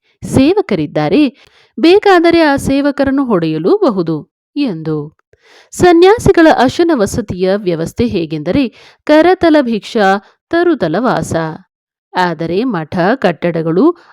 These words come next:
ಆಳುಕಾಳುಗಳು, ವ್ಯವಹಾರ ಇವೆಲ್ಲ ಹೆಚ್ಚಾಗುತ್ತಾ ಬಂದಂತೆ ಸನ್ಯಾಸಿಗಳ ಮನಸ್ಸಿನಿಂದ ಸರಳ ಜೀವನದ ಕಲ್ಪನೆ ಮಾಸಿ ಹೋಗುವ ಸಾಧ್ಯತೆ ಇರುತ್ತದೆ.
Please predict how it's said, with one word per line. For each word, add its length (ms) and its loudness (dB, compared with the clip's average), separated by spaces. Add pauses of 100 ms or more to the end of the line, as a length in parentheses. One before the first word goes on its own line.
ಆಳುಕಾಳುಗಳು, 920 0
ವ್ಯವಹಾರ 540 -2
ಇವೆಲ್ಲ 500 2
ಹೆಚ್ಚಾಗುತ್ತಾ 760 0
ಬಂದಂತೆ 920 -4
ಸನ್ಯಾಸಿಗಳ 760 2
ಮನಸ್ಸಿನಿಂದ 640 -2
ಸರಳ 460 0 (120)
ಜೀವನದ 360 -4
ಕಲ್ಪನೆ 520 -4
ಮಾಸಿ 420 -4
ಹೋಗುವ 400 0
ಸಾಧ್ಯತೆ 560 -6
ಇರುತ್ತದೆ. 640 -4